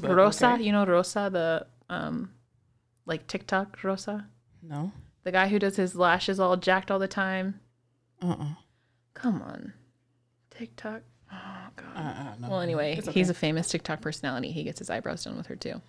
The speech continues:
Speaker 1: Oh, that's cool.
Speaker 2: Yeah, so she's famous.
Speaker 1: So he lives in Ten-, uh, San Antonio?
Speaker 2: He's from San Antonio, yeah.
Speaker 1: Oh, cool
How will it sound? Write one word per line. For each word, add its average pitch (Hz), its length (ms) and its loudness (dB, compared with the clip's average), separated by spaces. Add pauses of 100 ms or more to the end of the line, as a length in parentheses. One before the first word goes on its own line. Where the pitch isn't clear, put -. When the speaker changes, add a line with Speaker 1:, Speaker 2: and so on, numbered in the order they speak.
(220)
Speaker 1:
Oh, 453 200 8
that's 622 120 6
cool. 277 560 4
Speaker 2:
Yeah, 101 220 2
so - 140 -6
she's 160 260 -6
famous. 147 480 -6
Speaker 1:
So - 300 -2
he 370 100 10
lives 381 240 8
in 381 80 4
Ten-, 403 260 4
uh, 277 80 2
San 381 180 4
Antonio? 381 120 2
Speaker 2:
He's 427 140 4
from 453 140 4
San 147 100 0
Antonio, 131 340 -2
yeah. 131 240 -2
Speaker 1:
Oh, 508 300 8
cool 466 140 8